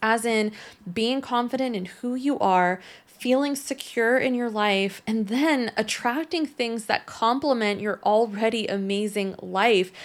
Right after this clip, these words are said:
and never losing sight of that? The problem is, if you don't have the right strategy for rebuilding a life greater than you've ever known before, it can be a lot of work with little results, but not at Her Heart Heals.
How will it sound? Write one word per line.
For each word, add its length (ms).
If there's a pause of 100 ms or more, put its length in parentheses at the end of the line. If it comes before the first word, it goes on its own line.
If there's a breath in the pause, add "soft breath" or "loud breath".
(180 loud breath)
and 280
never 360
losing 460
sight 340
of 140
that? 380
The 80
problem 480
is, 440
if 120
you 120
don't 300
have 280
the 100
right 240
strategy 800
for 180
rebuilding 580
a 80
life 320
greater 340
than 200
you've 160
ever 180
known 280
before, 720 (360 loud breath)
it 140
can 180
be 300
a 120
lot 600
of 160
work 580
with 360
little 420
results, 540 (360 loud breath)
but 180
not 340
at 140
Her 180
Heart 260
Heals. 420